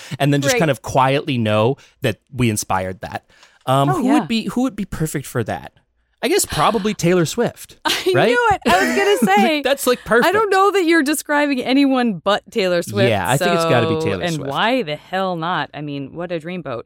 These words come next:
Speaker 1: Oh, absolutely.
Speaker 2: Um,
Speaker 1: There you go. Those are my choices.
Speaker 2: fantastic. Fantastic.
Speaker 1: This is so
Speaker 2: Three
Speaker 1: fun.
Speaker 2: movies.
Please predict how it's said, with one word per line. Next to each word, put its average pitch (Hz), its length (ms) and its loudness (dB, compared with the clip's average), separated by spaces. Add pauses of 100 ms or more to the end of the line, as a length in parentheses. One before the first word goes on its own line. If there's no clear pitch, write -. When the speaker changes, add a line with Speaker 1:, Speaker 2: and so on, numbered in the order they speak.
(160)
Speaker 1:
Oh, 123 120 2
absolutely. 170 600 0
Speaker 2:
Um, - 100 -12 (240)
Speaker 1:
There 117 100 0
you 110 40 0
go. 95 100 -4
Those 117 160 0
are - 20 0
my 139 80 2
choices. 107 160 -2
Speaker 2:
fantastic. - 460 -6 (600)
Fantastic. - 520 -14
Speaker 1:
This 185 160 -2
is 196 100 0
so 165 140 0
Speaker 2:
Three 285 120 4
Speaker 1:
fun. 285 120 4
Speaker 2:
movies. 220 540 -2